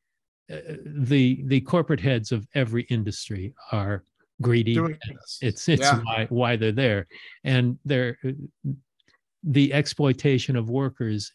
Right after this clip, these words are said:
Speaker 1: is tremendous in all industries. Um, and the fight against there being unions and guilds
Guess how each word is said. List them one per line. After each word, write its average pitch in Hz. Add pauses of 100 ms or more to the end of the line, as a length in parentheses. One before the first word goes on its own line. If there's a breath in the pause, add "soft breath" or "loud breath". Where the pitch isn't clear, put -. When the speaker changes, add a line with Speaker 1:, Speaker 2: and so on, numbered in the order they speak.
Speaker 1:
is 113
tremendous 131
in 113 (160)
all 139
industries. 101 (440 loud breath)
Um, 113
and 117 (680 soft breath)
the 139
fight 143
against 127 (100)
there 127
being 120
unions 123
and 110
guilds 107